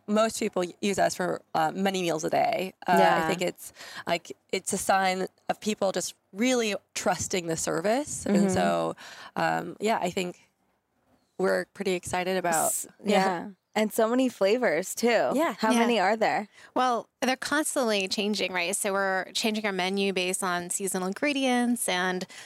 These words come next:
Speaker 3: you know, I, I think, like, that's part of the value proposition, right? We wanted to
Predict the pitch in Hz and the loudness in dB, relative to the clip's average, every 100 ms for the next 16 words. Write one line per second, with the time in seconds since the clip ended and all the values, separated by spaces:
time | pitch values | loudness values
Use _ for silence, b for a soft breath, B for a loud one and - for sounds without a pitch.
0 | B - 202 196 196 220 226 240 226 202 | B -4 -2 -2 -2 -4 -2 -2 0 -2
1 | - - 220 - - - 226 208 180 180 | -2 -4 -2 -4 -6 -2 0 0 -2 0
2 | 175 170 - 185 180 - - 175 170 - | 0 0 -2 -2 0 -2 -6 -6 -6 -6
3 | - 180 180 180 - 208 214 220 220 220 | -6 -4 -4 -4 -2 -2 0 0 0 -2
4 | - 208 190 185 | -2 0 0 0